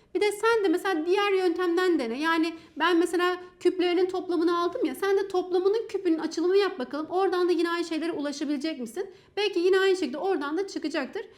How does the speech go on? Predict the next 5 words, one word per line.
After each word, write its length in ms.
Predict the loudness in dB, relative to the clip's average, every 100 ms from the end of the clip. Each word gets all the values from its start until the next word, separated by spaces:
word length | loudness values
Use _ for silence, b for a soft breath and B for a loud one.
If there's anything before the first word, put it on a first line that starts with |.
| B -2
Dediğim 260 | 2 2
gibi 200 | 2 -2
verdiği 420 | -2 0 2 2 2
bilgiler 420 | 2 0 -2 0
doğrultusunda 720 | -2 -4 -6 -8 -6 -6